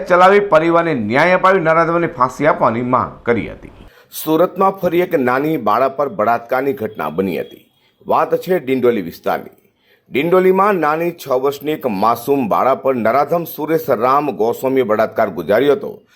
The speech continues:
જેને પોલીસે ગણતરીના કલાકોમાં જ ઝડપી પાડ્યો હતો.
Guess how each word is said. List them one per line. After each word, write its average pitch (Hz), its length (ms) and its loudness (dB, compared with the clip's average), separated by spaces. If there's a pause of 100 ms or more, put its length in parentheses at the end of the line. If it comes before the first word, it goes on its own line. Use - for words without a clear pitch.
(220)
જેને 107 180 0
પોલીસે 135 440 0
ગણતરીના 160 560 0
કલાકોમાં 147 640 0
જ - 60 -20
ઝડપી 120 240 -8
પાડ્યો 87 340 -4
હતો. - 260 -10